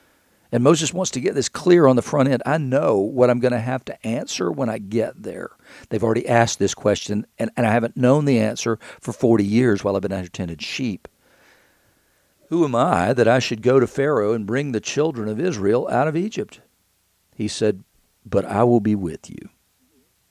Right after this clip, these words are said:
My presence will be with you when you do this. And this shall be the sign for you that I've sent you. When you bring, when you have brought the people out of Egypt, you shall serve God on this mountain." And, you know, if I'm Moses, I'm,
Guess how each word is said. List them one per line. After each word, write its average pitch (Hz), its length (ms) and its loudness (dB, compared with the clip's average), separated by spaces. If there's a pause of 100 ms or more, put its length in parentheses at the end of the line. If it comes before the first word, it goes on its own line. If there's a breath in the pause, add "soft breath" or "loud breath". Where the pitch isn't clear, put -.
(120)
My 117 100 4
presence 131 800 2
will 131 140 6
be 123 120 2
with 123 380 0
you 95 200 2
when 131 320 2
you 131 140 6
do 131 240 10
this. - 500 0 (1300)
And 139 180 2
this 127 300 4
shall - 180 2
be 127 140 4
the 117 100 4
sign 160 440 2
for 143 120 -8
you 104 160 0
that 110 140 0
I've 110 120 6
sent 143 360 2
you. 98 140 -2 (220 loud breath)
When 139 220 4
you 127 100 0
bring, 147 460 -8 (380 soft breath)
when 151 160 -2
you 147 60 2
have 107 100 0
brought 139 260 8
the 151 80 4
people 123 420 4
out 131 180 4
of 131 100 2
Egypt, 110 420 -4
you 117 80 -6
shall 107 160 -8
serve 107 380 -6
God 110 260 2
on 104 120 -2
this 101 200 -6
mountain." 123 420 2
And, 123 300 -2
you 123 80 0
know, 120 80 2
if 120 140 -2
I'm 127 220 6
Moses, 131 480 6
I'm, 113 200 -2